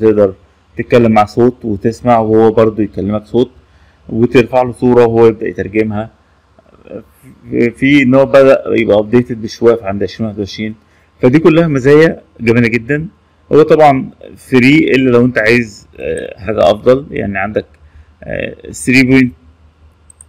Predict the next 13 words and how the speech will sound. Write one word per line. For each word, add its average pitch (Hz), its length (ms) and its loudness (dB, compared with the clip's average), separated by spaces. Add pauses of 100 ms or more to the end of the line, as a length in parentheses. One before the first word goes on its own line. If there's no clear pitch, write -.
(1300)
ثري 131 320 0
بوينت 127 260 0
فايف 147 380 0
ده 131 360 2
مجاني 113 440 0
مفيش 120 200 -8
مشاكل، 101 480 -12
اللي 113 180 -2
هو 143 100 0
فور 165 340 0 (500)
ده 127 340 4
اللي 117 140 -2
هو 127 500 4